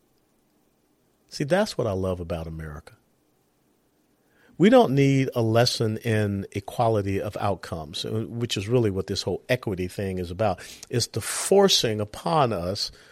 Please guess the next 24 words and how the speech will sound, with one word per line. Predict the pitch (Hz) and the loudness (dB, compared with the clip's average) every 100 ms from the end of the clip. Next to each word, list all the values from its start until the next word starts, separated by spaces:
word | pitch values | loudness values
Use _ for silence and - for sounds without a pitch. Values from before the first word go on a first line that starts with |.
| - - | -10 -2
of | 127 | 0
equality | 127 131 107 117 127 | 2 4 6 4 2
of | 135 | 4
outcomes, | 156 160 - - - - - - | 2 0 -8 -10 -12 -18 -20 -18
saying | - 156 147 | 4 6 8
that | 143 | 6
someone | - 156 151 147 | 6 6 6 4
else | 143 135 | 4 2
gets | - 123 - | 0 0 -2
to | - 110 | -2 0
determine | 120 - 147 127 98 | 0 -2 0 0 0
this | 107 - | -2 0
whole | 139 131 | 2 4
social | - 147 151 - 131 | 4 4 2 2 0
egalitarianism, | 104 123 127 123 - 135 131 107 92 90 | 4 4 4 2 0 0 2 0 -2 0
everyone | 123 139 139 139 131 | 4 6 6 6 4
is | 120 - | 0 0
equal. | 131 131 - - _ _ _ _ _ _ _ _ _ _ _ _ | -2 -2 -6 -12 _ _ _ _ _ _ _ _ _ _ _ _
We | 202 | 4
don't | 180 117 | 4 2
even | 104 | 0
celebrate | - 123 117 120 113 | 0 0 0 0 0
valedictorians | 98 110 123 113 110 - 127 131 104 95 107 | 0 0 0 -2 -6 -4 -4 -2 -4 -6 -6
and | 98 | -6